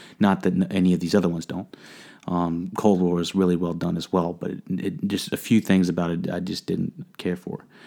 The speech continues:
Um, best animated feature, um, I chose Spider-Man Into the Spider-Verse. I think it's gonna be a toss-up between Isle of Dogs and Spider-Man Into the Spider-Verse. I don't think Incredibles two lived up to what it,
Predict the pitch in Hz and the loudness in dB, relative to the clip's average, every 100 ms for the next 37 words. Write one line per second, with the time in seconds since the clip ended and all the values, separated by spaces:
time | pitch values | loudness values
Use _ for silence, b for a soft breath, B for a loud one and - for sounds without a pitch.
0 | B B B - 95 92 90 117 - 117 | B B B 0 4 4 6 4 4 4
1 | 117 113 110 107 - 110 107 123 120 120 | 8 8 8 6 4 2 4 0 0 -2
2 | - 95 92 92 92 92 98 107 - 135 | -4 -2 0 2 2 0 0 -2 0 4
3 | 135 131 120 - B B B - - 131 | 6 6 2 -4 B B B -8 0 2
4 | 151 160 151 147 143 120 - 110 - - | 6 6 8 6 6 4 6 4 4 4
5 | 101 92 87 87 82 - 101 131 123 110 | 6 8 4 0 -2 0 2 4 2 0
6 | - 113 104 98 92 - - 98 95 - | 2 4 6 4 2 -2 0 2 2 0
7 | 90 90 - 95 92 90 90 B B B | -2 -2 0 4 4 4 0 B B B
8 | B B _ _ _ _ 98 110 123 120 | B B _ _ _ _ 2 4 6 4
9 | 101 101 101 104 101 - 101 95 92 92 | 4 4 6 4 2 -2 0 2 4 2
10 | - 95 95 92 90 90 87 87 85 - | 0 -2 2 4 4 4 2 0 -4 -2
11 | 90 90 85 90 85 - - 95 117 113 | -2 -2 -2 -4 -6 -6 -4 0 2 2
12 | - 107 92 - 92 98 95 90 - - | 2 2 2 -2 0 2 2 0 -2 0
13 | 101 95 92 90 92 92 92 92 90 | 2 2 0 0 -2 -2 -2 0 0